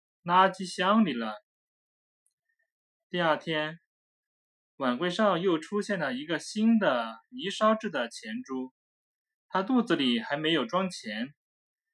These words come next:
因此它也摇不出响声来。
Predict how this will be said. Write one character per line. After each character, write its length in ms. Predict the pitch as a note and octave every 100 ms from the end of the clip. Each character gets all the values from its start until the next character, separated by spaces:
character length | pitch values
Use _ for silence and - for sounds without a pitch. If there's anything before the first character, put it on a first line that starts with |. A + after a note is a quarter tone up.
| _ -
因 200 | A3+ B3
此 380 | - B2+ A2 G#2 _
它 140 | -
也 160 | F3 B2
摇 200 | A2+ B2+
不 100 | F#3+
出 320 | - G3 G2
响 340 | F#3+ B2+ A2 A2
声 200 | E3 D3+
来。 260 | A#2 A2